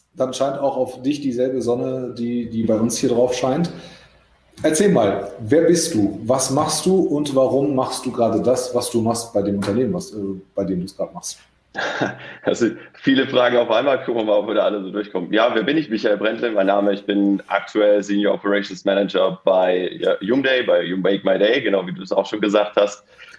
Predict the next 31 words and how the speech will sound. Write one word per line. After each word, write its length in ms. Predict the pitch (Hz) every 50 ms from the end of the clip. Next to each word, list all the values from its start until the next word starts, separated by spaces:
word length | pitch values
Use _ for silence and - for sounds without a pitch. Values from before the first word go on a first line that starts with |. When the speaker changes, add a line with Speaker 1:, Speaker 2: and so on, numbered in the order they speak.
| - -
Speaker 1:
Wie, 80 | 120
Speaker 2:
Was 100 | - -
Speaker 1:
wie, 60 | 139 -
Speaker 2:
mach 100 | - 151
Speaker 1:
was 60 | 151
Speaker 2:
ich 60 | -
Speaker 1:
ist 100 | - -
denn 80 | - -
die 60 | -
Speaker 2:
eigentlich? 120 | - 190
Speaker 1:
richtige 220 | - 202 180 175 -
Aussprache? 720 | 165 175 170 - - 127 113 107 - - 101 90 - - - - _ _ _ _ _ _ _ _ _ -
Speaker 2:
Hume 180 | 117 123 117 98
Day. 120 | 90 107
Speaker 1:
Wenn 180 | 131 139 151 156
ihr 120 | 160 160
un-, 320 | 175 175 170 - - - 151
Hume, 420 | 135 156 170 165 165 - 143 131
Hume 200 | 151 196 220 214
Day 180 | 202 202 196 202
ist 380 | 202 - 165 160 165 - -
die 100 | 143 131
korrekte 500 | - - 127 135 170 175 - - 151 127
Aussprache, 600 | - 143 180 185 - - 196 196 190 - - 208 220
Speaker 2:
Genau. 200 | - - - 143
Speaker 1:
heißt 340 | 147 160 180 175 170 - 156
aber 180 | 151 147 156
You 240 | 147 135 131 147 165
Made 240 | 156 139 143 - -
My 140 | 127 117 113
Day. 240 | 104 90 87 87